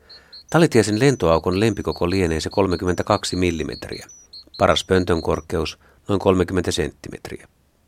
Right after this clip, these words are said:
Varmista, että kaikissa asettamisissa pöntöissä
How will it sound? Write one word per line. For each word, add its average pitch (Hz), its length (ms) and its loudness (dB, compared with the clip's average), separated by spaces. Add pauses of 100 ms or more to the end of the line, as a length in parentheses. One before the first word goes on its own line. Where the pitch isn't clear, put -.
Varmista, 127 440 4 (340)
että - 160 -4
kaikissa 156 440 4
asettamisissa 87 680 -4
pöntöissä 85 680 -2